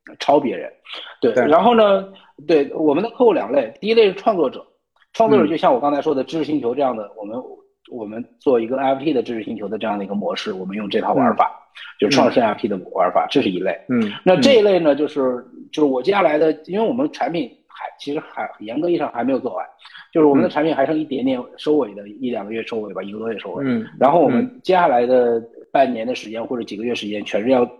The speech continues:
Speaker 1: 去做场景，去做 go to market，去，去讲好这个概念。所以说邀请 Mars 来，来，来，来，来一起来搞，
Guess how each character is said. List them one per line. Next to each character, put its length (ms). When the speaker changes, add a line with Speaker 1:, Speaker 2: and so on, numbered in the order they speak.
Speaker 1:
去 180
做 160
场 260
景， 140
去 160
做 220
go 120
to 100
market， 260
去， 140
去 160
讲 240
好 140
这 100
个 80
概 120
念。 180
所 100
以 20
说 100
邀 140
请 160
Mars 360
来， 220
来， 240
来， 280
来， 300
来 240
一 120
起 160
来 140
搞， 200